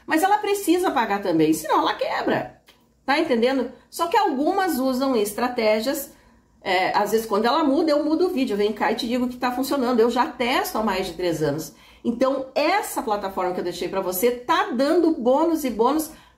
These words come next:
para cadastro novo, entende? O algoritmo dela tá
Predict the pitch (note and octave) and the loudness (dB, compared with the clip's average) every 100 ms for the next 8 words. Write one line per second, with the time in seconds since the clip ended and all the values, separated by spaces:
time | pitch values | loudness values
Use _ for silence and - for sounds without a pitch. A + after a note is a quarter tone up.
0 | _ _ _ D#4+ E4 E4 E4 E4 D4+ A#3+ | _ _ _ 2 4 4 2 0 -4 -2
1 | B3+ D#4 - - D#4+ D4+ B3 A#3+ B3 D#4 | 0 0 -2 -2 2 4 4 4 4 4
2 | F#4 A#3+ - E3 C#3 - - _ - A3 | 4 2 -2 -4 -4 -10 -20 _ -4 -4
3 | G#3+ D4 G4 A#3+ F#3+ - - - C4+ C#4 | 0 0 0 0 -2 -4 -8 0 2 2
4 | C4+ D#4+ F#4 D#4 C#4 D4 D4+ D4+ G4 - | 2 0 0 0 0 -2 -2 -2 -4 -8